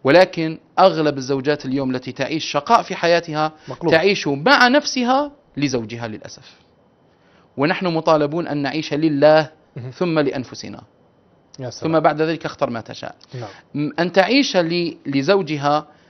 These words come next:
Speaker 1: هذا معناها أنها تعاني من حب مرضي.
Speaker 2: مهم.
Speaker 1: هذا الحب إما أن يكون حب تملك أو يكون حب تعلق، ولا تعلق قلبك إلا بالحي الذي لا يموت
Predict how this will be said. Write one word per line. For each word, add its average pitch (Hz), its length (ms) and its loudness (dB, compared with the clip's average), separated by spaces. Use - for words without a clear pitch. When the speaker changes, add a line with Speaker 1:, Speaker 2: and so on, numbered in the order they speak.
Speaker 1:
هذا 165 240 6
معناها 160 440 -2
أنها 156 160 -4
تعاني 147 320 -4
من 135 120 -4
حب 131 220 -6
مرضي. 120 460 -2
Speaker 2:
مهم. 113 160 -12
Speaker 1:
هذا 165 240 8
الحب 156 340 -2
إما 165 180 -2
أن 151 60 -2
يكون 151 300 -4
حب 139 200 -2
تملك 185 720 0
أو 151 80 2
يكون 147 320 2
حب 135 160 -6
تعلق، - 640 -8
ولا 160 480 4
تعلق 156 560 -2
قلبك 156 400 -2
إلا 160 260 -4
بالحي 139 340 -4
الذي 123 220 -4
لا 117 140 -4
يموت 104 380 -14